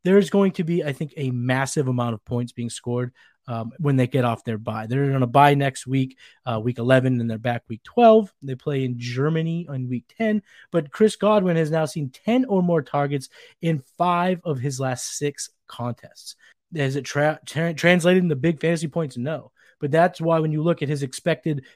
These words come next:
fantasy points per game at fifteen point one, it's nearly four points higher than his fantasy points per game total. And that, you know why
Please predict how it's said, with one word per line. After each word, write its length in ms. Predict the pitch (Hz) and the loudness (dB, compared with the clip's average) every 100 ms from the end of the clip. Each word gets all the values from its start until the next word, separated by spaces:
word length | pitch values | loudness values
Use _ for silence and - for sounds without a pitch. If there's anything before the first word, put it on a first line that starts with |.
| - | -2
fantasy 300 | 160 151 156 | 2 2 -2
points 260 | 135 143 131 | -4 -4 -4
per 100 | 127 | -4
game 300 | 165 165 - | -2 -2 -2
at 220 | 139 131 - | -4 -4 -2
fifteen 420 | 175 - 156 139 | -4 -4 -6 -6
point 240 | 127 131 120 | -4 -6 -4
one, 280 | 156 165 151 | -2 -2 -4
it's 240 | 143 - | -10 -6
nearly 520 | 151 190 294 220 147 | 2 6 8 6 4
four 420 | 131 - 262 277 269 | -2 2 6 8 8
points 320 | 233 220 - | 6 6 4
higher 360 | 196 143 123 _ _ _ _ - 180 | -2 -2 -4 _ _ _ _ -12 0
than 160 | 208 | 2
his 160 | 220 170 - - - | 2 0 -12 -18 0
fantasy 280 | 208 190 196 | 2 2 -2
points 280 | 202 202 - | 0 -2 2
per 160 | 202 | 0
game 340 | 165 214 208 196 - | 2 2 2 -2 0
total. 340 | 214 185 120 | 2 2 0
And 160 | 156 156 | -4 0
that, 180 | 180 196 | 0 2
you 100 | 185 | 2
know 160 | 196 | 2
why 340 | 170 190 233 | 4 2 2